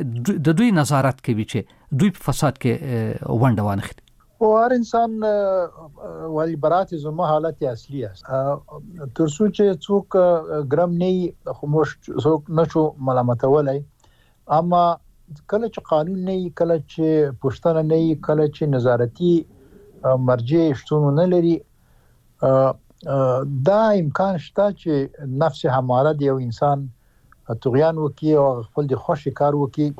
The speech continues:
Speaker 2: چې کله ناکله د عمومي ګټو سره په ټکر کې وي. او دا هر وخت دی. نو ځکه قانون په دنیا کې ډېر اهمیت لري، سیستم په دنیا کې ډېر اهمیت لري. کله چې سیستم او قانون نه وي، امکان د فساد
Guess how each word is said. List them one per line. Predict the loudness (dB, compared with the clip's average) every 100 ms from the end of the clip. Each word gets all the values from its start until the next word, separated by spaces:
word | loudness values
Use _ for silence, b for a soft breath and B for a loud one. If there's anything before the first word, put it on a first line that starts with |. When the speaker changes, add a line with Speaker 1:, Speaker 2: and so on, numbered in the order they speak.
| -12
Speaker 2:
چې | -12 -14 -8 -2
کله | 0
ناکله | 0 0 0 0
د | 0
عمومي | 0 0 2
ګټو | 0 -2 -2
سره | -2
په | -2 -6
ټکر | -2 -2 -2
کې | -8
وي. | -20 -20 -20 b b b b b 0
او | 2 2
دا | 0 0
هر | -2 0
وخت | -2 -4
دی. | -10 -8
نو | -8
ځکه | -6 -4 -4 0
قانون | 0 0 -4 -6 -12 -12
په | -8 -2
دنیا | 2 2
کې | 0 0
ډېر | 2 0
اهمیت | 0 0 0 0
لري، | 0 0 -6 b b b -8
سیستم | -6 0 0 0 -2
په | 0
دنیا | 2 0
کې | 0
ډېر | 0 0
اهمیت | 0 -2 0
لري. | 0 0
کله | 0 -2
چې | -2 -8
سیستم | -10 -4 -2 0
او | 0 0
قانون | 0 2 4
نه |
وي، | 4 2 -2 b b b -8 0
امکان | 0 2 0 0
د | -2
فساد | -4 0 0 0